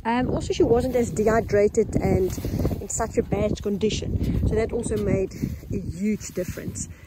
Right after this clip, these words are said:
I think Elephants Alive were lucky enough to find her, um, or to, you know, to got the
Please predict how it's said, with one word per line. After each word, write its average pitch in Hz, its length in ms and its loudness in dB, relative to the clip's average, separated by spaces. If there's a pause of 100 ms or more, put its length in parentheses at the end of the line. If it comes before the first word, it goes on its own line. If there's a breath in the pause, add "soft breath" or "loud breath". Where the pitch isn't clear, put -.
(320 loud breath)
I 190 100 -10
think 208 240 -8
Elephants 196 520 -4
Alive 185 500 -4
were 196 240 -6 (400 loud breath)
lucky 233 260 -6
enough 196 480 -4 (840 loud breath)
to 202 160 -8
find 214 460 -4
her, 180 300 -6 (1080 loud breath)
um, 175 340 -14
or 180 240 -10
to, - 160 -12
you 175 460 -12
know, 160 180 -8
to - 80 -16 (480)
got 196 200 -4
the 196 100 -12